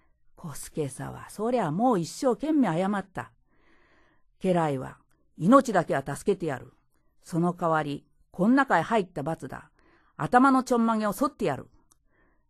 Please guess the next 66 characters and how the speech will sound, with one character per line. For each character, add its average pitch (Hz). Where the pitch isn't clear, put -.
逃 180
げ 220
る 156
間 139
も 185
な 190
く 180
小 143
助 196
さ 202
ん -
は 139
捕 -
ま 165
っ 160
て、 -
あ 175
っ 175
と 285
い 262
う 254
間 233
に 220
頭 202
を 156
剃 156
ら 147
れ、 -
門 196
の 156
外 143
へ 123
放 143
り 233
出 220
さ 226
れ 196
て 139
気 -
を 226
失 247
っ 226
ち -
ま 214
っ 214
た 208
と 269
い 240
う 196
こ 160
と 135
じ -
ゃ。 -
ど 156
ん 156
く 151
ら 147
い 127
時 151
が 196
経 240
っ -
た 214
ず 170
ら 147
か、 -